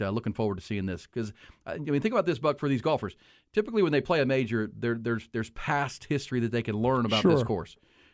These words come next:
Speaker 1: The Masters, they play it every year, so they know.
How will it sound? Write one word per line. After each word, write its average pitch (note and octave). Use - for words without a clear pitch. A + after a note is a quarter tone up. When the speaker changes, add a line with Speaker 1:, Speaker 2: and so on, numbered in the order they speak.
Speaker 1:
The G#2+
Masters, C3+
they B2+
play C#3
it B2+
every A2+
year, F#2+
so A#2
they G2+
know. F#2